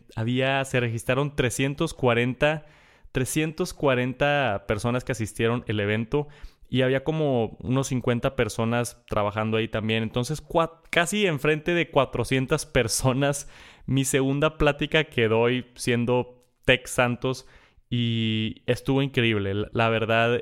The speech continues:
el, el ambiente se sentía que sí me estaban poniendo atención. Y después hice una, una sesión de preguntas y hubo preguntas y gente bien interesada y "¿cómo haces dinero en YouTube?". Y... El, el,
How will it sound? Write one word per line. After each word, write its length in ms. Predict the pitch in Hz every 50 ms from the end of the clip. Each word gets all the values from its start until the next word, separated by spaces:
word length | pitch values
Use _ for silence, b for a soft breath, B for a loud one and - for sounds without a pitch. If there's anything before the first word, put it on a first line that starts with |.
| -
el, 300 | - 117 113 107 107 - -
el 160 | 107 107 107
ambiente 400 | 107 107 110 117 120 120 - 139
se 140 | - - 131
sentía 500 | - 113 104 101 - - 120 123 123 123
que 200 | - 117 107 101
sí 160 | 95 - -
me 80 | 120 123
estaban 260 | 120 - 120 117 120
poniendo 240 | - 120 117 117 120
atención. 560 | 117 - 107 98 92 - - 110 110 117 127 - b b b b b b b b b b _ -
Y 240 | 131 123 123 120
después 500 | 120 117 117 135 123 - - 147 147 139 139 - -
hice 180 | 147 139 - 165
una, 680 | 156 156 156 156 151 151 147 143 127 113 104 - - _
una 600 | - 120 123 123 127 127 131 127 117 110 107 - - _
sesión 480 | - - - 117 - - 123 117 117 117
de 100 | 123 127
preguntas 960 | 123 - 127 117 107 101 113 113 113 - 127 127 131 123 - - - _ _ _ -
y 220 | 120 120 120 - - -
hubo 280 | - 131 139 147 120 -
preguntas 520 | 160 143 135 131 139 147 143 156 151 139
y 80 | 135 120
gente 220 | 113 127 120 -
bien 140 | 135 139 139
interesada 640 | 139 135 147 135 113 110 - 123 127 131 135 135 131
y 180 | 127 123 - -
"¿cómo 200 | - 156 160 165
haces 140 | 156 160
dinero 320 | 147 147 143 143 143 147 151
en 120 | 147 147
YouTube?". 500 | 143 151 151 147 147 - 151 143 143 131
Y... 300 | 127 120 113 110 101 - B B B B B B B
El, 420 | B 127 127 - 135 139 139 - -
el, 300 | - 139 147 147 147 -